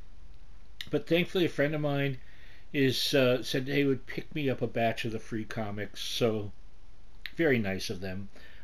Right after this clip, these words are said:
I have some good friends out there, you know what I'm saying? Um, and some I wish were better friends, but, uh, that's how, I, I suppose we all have that same story. So I hope you're all doing well.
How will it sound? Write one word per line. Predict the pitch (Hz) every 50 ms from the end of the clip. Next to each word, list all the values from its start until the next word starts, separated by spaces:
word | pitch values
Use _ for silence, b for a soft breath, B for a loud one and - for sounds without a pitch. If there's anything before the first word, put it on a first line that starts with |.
| B B
I | 254 254
have | 254 262 226
some | - - - 208 190
good | - 240 233 196 -
friends | - - 247 240 233 214 180 131 113
out | 113 110 110 104 -
there, | 107 92 90 90 92
you | 92 101 110
know | 110 131 156
what | 175 185 190
I'm | 190
saying? | 185 - 214 214 220 247 254 254 226 - B B B B B B B B B B B B B B B B B B B -
Um, | 160 165 180 185 185 185 185 175 165 160 - - - - - -
and | 175 170 160 -
some | - - 185 196 208 214 214 202 196 196 190 - - - - - 123
I | 123 127
wish | 135 156 175 170 - -
were | 190
better | 190 - 254 277 285 262
friends, | 226 - - 160 120 117 113 113 110 104 - - -
but, | - 151 147 - - 160
uh, | 160 160 156 151 139 - - b b b b b b b b b b b
that's | - 143 147 147 -
how, | - 165 165 165 175 170 165 165 -
I, | 156 156 160 160 147
I | 165 151
suppose | - - - 196 190 160
we | 208 208
all | 196 214 233
have | 226 175 175 156
that | 170 170 180 175 -
same | - - 156 160 160 151
story. | - - - - 113 98 92 85 82 78 82 - - - - B B B B B B B B B B B
So | - - 147
I | 151 180 202
hope | 196 - 214 220 - -
you're | 196 190 185 160
all | 143 151 156
doing | 147 - 139 131 127 127 123 110
well. | 117 120 127 139 139 139 143 139 135